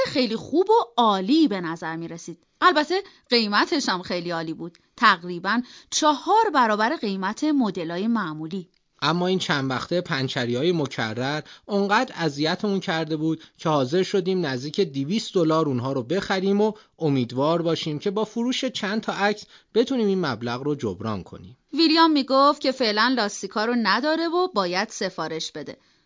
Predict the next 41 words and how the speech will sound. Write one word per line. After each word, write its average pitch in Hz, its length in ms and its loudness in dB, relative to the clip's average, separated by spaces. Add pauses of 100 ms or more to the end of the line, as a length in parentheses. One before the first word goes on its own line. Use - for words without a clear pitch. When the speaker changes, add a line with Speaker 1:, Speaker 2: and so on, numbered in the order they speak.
(120)
Speaker 1:
و 359 120 4
احتمالاً 349 480 2
یکی 240 240 0
دو 208 140 0
روز 320 180 -2
طول 330 240 -2
می‌کشه 190 440 -2 (220)
تا 226 140 0
سفارش 185 600 -4
بده 349 220 -2
و 392 120 2
به 262 140 2
مغازه 180 440 -2
برسن. 196 580 -4 (460)
گفت 285 180 0
بهتره 233 340 0
که 254 140 -2
چرخا 214 380 0
رو 220 80 0
همونجا 226 520 0
بذاریم 311 500 0
و 330 100 4 (300)
دو 214 120 2
روز 247 200 -2
دیگه 196 240 -4
سر 147 280 -6
بزنیم. - 460 -14 (300)
Speaker 2:
پس 170 320 -2
فردای 180 400 2
اون 175 220 0
روز 170 400 -2
دوباره 131 400 0
رفتیم 139 420 -4
مغازهٔ 117 560 -2
دوچرخه 117 500 -2
سازی 139 560 -6 (200)
که 220 100 -2
تقریباً 196 560 0
وسط 131 460 -6
شهر 87 420 -8
بود. 104 200 -20